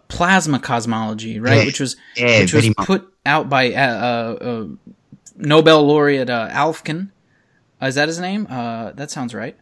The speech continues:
Speaker 2: I think so, yeah.
Speaker 1: Yeah. All the way back in, like, the nineteen seventies or something. And, and, uh, this Nobel laureate actually is, is a reputable person. He's a reputable scientist. Um, naturally, he won the Nobel Prize, but some of the things that he developed,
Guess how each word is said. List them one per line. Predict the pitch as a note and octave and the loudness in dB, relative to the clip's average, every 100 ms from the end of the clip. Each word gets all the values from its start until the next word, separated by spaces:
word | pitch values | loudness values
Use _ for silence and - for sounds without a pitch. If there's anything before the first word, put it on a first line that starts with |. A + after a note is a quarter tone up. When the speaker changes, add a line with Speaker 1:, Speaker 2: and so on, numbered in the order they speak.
| _ _ _ _ _ | _ _ _ _ _
Speaker 2:
I | B2 A2 | -10 -6
think | A2 A2+ - | -4 -6 -4
so, | B2+ G2+ | 0 2
yeah. | G#2 C#3+ F3+ | 2 2 0
Speaker 1:
Yeah. | D#3+ C#3 G#2 _ - - F3 | 0 -2 -4 _ -20 -6 0
All | |
the | G#3+ | 0
way | G#3 | 0
back | F#3+ F3 F#3 | -4 -8 -8
in, | D#3+ C3+ | -6 -6
like, | B2+ B2 | -8 -10
the | B2+ | -8
nineteen | F#3 F#3+ E3+ | -8 -8 -10
seventies | C#3 - E3+ C#3 A#2 A2+ | -8 -6 -6 -6 -8 -10
or | |
something. | A2+ A#2+ B2+ | -8 -6 -6
And, | C#3 - - _ | -8 -10 -20 _
and, | E3 F3+ | -6 -4
uh, | F3 E3 D#3+ | -4 -6 -8
this | C#3 A3+ | -2 -2
Nobel | B3 D4 C#4+ | 0 0 0
laureate | G#3 A#3+ B3 D#3+ | 0 0 -2 -2
actually | F#3+ G3+ - D#3+ C#3 | -4 -6 -8 -8 -8
is, | C3+ A#2+ | -10 -10
is | C3 | -10
a | B2+ A#2+ | -8 -8
reputable | C#3 G3 E3 C3 A#2 A2+ | -6 -4 -6 -6 -10 -10
person. | - D#4 - G2+ | -10 -10 -10 -12
He's | G#2+ B2 | -14 -8
a | D3+ | -8
reputable | G3+ G#3 C3+ | -6 -8 -10
scientist. | - G#3+ B3+ E3+ B2 - - _ _ _ - | -10 -8 -8 -8 -10 -12 -18 _ _ _ -10
Um, | C3 C3 A#2 - | -8 -6 -8 -10
naturally, | B2+ C3 F#3 - A#2 | -6 -2 -2 -4 -6
he | B2 | -6
won | C3 A#2+ | -6 -6
the | |
Nobel | B2 A#2+ G#2+ | -6 -6 -8
Prize, | D#3+ G3 C3+ | -6 -6 -6
but | C3 _ _ _ | -12 _ _ _
some | - B3 | -6 -4
of | |
the | C4+ | -6
things | - A3 G3+ | -4 -4 -4
that | |
he | D3+ G3 | -6 -8
developed, | A#2 A3 G#3+ G3 - - | -6 -6 -8 -8 -14 -20